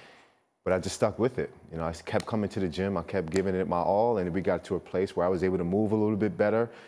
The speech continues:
And then finally, months later, I was just like, "You know what, Jerry? I think I'm ready for a fight." So we called our doctors. We called everybody. We got the clearance, which took a long time because, like I said, the doctors thought I was crazy for even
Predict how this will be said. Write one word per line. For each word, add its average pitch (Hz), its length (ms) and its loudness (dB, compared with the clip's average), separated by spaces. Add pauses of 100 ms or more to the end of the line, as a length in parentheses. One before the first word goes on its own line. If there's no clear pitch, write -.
(120)
And 90 140 0
then 90 120 0
finally, 113 540 2
months 95 400 2
later, 85 480 2 (220)
I - 80 2
was 92 140 0
just - 100 -6
like, 95 160 0
"You 107 80 0
know 107 100 2
what, 113 180 4
Jerry? 113 300 0
I 87 80 -2 (160)
think 98 160 -2
I'm 85 180 0
ready 80 140 0
for 76 220 -6
a - 20 -6
fight." - 320 -4 (420)
So 82 80 -4
we 80 120 -2
called 117 300 4
our 101 100 4
doctors. 95 520 2
We 92 100 0
called 92 260 2
everybody. 92 580 2 (320)
We 90 80 -4
got 92 180 2
the 98 60 0
clearance, 101 500 0
which 90 220 -2
took - 280 -4
a 85 60 2
long 87 380 0
time 87 320 -2
because, 85 240 -4
like 82 140 0
I 82 60 -2
said, 92 240 0
the 78 60 -6
doctors 90 420 0
thought 87 180 0
I 80 80 2
was 71 160 -8
crazy 131 420 2
for 87 240 0
even 78 320 -2